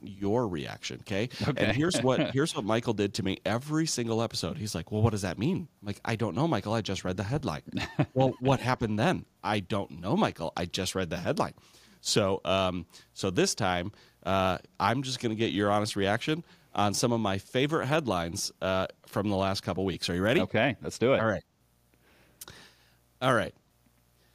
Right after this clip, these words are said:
Speaker 1: The, uh, South Carolina man says witches commanded him to toss dog over bridge.
Speaker 2: That's sad.
Speaker 1: It is sad. It kinda makes me go,
Speaker 2: Uh,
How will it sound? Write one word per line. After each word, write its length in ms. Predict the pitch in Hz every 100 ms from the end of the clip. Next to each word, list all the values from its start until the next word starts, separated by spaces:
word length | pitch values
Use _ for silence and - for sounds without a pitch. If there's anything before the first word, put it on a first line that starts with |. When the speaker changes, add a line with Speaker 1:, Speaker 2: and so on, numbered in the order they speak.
| _ _ _
Speaker 1:
The, 440 | 117 123 120 120 -
uh, 380 | 113 110 110 98 _ _
South 300 | - 156 170
Carolina 540 | - 151 135 131 165 113
man 440 | 82 71 78 110 - _
says 440 | - - 107 101 -
witches 800 | - 107 208 - 92 80 104 - - _ -
commanded 680 | 123 110 110 127 143 113
him 260 | 87 98 90
to 80 | 92
toss 440 | - - 113 120
dog 360 | - 101 90 -
over 260 | - 98 90
bridge. 440 | 80 85 71 - - _ _ _ _ _ _ _ _ _ _ _ _ _ _ _ _ _ _ _ _ -
Speaker 2:
That's 200 | - -
sad. 500 | 101 165 147 - - _ _ _ -
Speaker 1:
It 140 | 143
is 140 | 214
sad. 460 | - - 92 87 - - _ _ _ _ _ _ -
It 100 | 135
kinda 180 | 151
makes 200 | 131 123
me 100 | 123
go, 180 | 107
Speaker 2:
Uh, 40 | 101